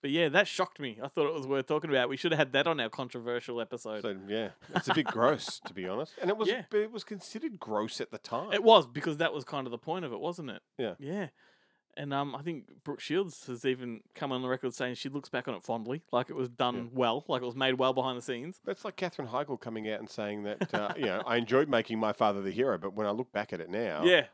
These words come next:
Speaker 2: like,
Speaker 1: Yeah, that's
Speaker 2: you know,
Speaker 1: true.
Speaker 2: my ass is
Speaker 1: That's
Speaker 2: hanging
Speaker 1: true. <laughs>
Speaker 2: out." Like, my parent, you know, Mum didn't think anything of it.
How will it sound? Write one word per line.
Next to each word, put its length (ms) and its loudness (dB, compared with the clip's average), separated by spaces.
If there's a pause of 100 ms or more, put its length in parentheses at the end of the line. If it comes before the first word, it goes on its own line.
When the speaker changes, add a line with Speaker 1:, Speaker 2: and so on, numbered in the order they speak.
(140)
Speaker 2:
like, 180 -4
Speaker 1:
Yeah, 120 4
that's 160 4
Speaker 2:
you 40 0
know, 40 0
Speaker 1:
true. 120 4
Speaker 2:
my 80 6
ass 220 4
is 120 6
Speaker 1:
That's 40 -6
Speaker 2:
hanging 180 -2
Speaker 1:
true. 360 -6
<laughs> 100 -14
Speaker 2:
out." 60 -6 (220)
Like, 200 2
my 160 8
parent, 380 4
you 40 2
know, 140 8 (300)
Mum 220 10
didn't 220 2
think 160 0
anything 300 4
of 120 6
it. 140 -4